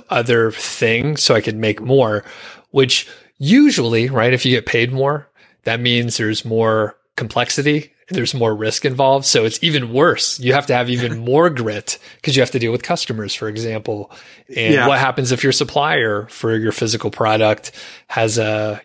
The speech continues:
Speaker 1: you know, a manufacturing hiccup or some, you know, interruption in the supply chain? So yeah, I think affiliate marketing is a very good model for beginners, like when we started. And then
Speaker 2: Yeah.
Speaker 1: once you progress,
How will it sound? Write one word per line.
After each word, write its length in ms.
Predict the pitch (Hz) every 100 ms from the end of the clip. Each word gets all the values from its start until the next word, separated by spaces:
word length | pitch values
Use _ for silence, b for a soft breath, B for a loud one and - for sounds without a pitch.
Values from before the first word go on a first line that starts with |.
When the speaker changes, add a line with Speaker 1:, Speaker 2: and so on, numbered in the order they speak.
| _
Speaker 1:
you 80 | 117
know, 160 | 107
a 80 | 110
manufacturing 800 | 120 120 120 110 139 131 123 110
hiccup 480 | 101 107 113 104 - -
or 480 | 117 113 110 107 101 B B B B
some, 460 | - 113 107 104 104
you 100 | 120
know, 140 | 107 101 - _
interruption 480 | 127 117 110 - 117
in 120 | 107
the 80 | 101 -
supply 400 | - 117 113 110
chain? 340 | - 104 101
So 320 | 101 117 104 - B B B
yeah, 160 | 135 123
I 60 |
think 300 | 127 147 -
affiliate 400 | 123 - 170 135
marketing 460 | 110 110 107 110 110
is 240 | 110 110
a 60 | 107
very 800 | 104 110 135 131 120 110 110 113 _ -
good 220 | 143 127
model 280 | 123 123 117
for 160 | -
beginners, 920 | 110 107 110 131 131 110 110 113 -
like 220 | 120 110 107
when 140 | 110
we 120 | 113
started. 560 | 110 - 104 107 107 107
And 240 | 117 110
then 340 | 110 110 107 110
Speaker 2:
Yeah. 80 | 104 B B B -
Speaker 1:
once 280 | 123 135 139
you 80 | 135
progress, 840 | 127 135 117 123 123 117 - -